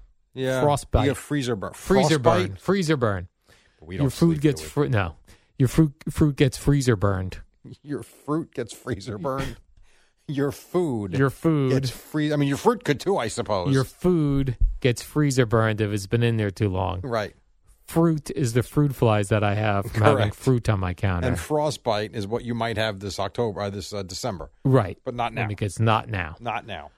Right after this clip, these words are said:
Speaker 2: I did see a very alarming tweet from N B C News.
Speaker 1: Okay.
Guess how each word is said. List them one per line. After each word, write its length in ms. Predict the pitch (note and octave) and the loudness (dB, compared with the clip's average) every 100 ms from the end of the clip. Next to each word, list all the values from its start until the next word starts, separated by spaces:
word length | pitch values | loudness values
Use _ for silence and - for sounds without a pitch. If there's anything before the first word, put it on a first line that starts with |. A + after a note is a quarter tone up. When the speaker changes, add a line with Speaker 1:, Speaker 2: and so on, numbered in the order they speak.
| _ | _
Speaker 2:
I 100 | C3 | 4
did 180 | D3+ G#3+ | 4 4
see 140 | G3+ | 2
a 20 | E3 | 2
very 240 | D#3+ D#3+ | 2 2
alarming 540 | C#3+ C#3 C#3 C3+ B2 | 0 2 2 0 -2
tweet 380 | A#2 - C#3 C3+ | -4 -4 -2 -2
from 220 | - A#2 | -2 -2
N 240 | B2+ C3 B2+ | 0 0 0
B 140 | B2 | -2
C 320 | A2 - A2+ | -4 -4 -4
News. 560 | A2 A#2 A2 E2 - - - - | -2 -2 -2 -6 -12 -16 -14 -16
Speaker 1:
Okay. 340 | F#2+ E2+ | -10 -8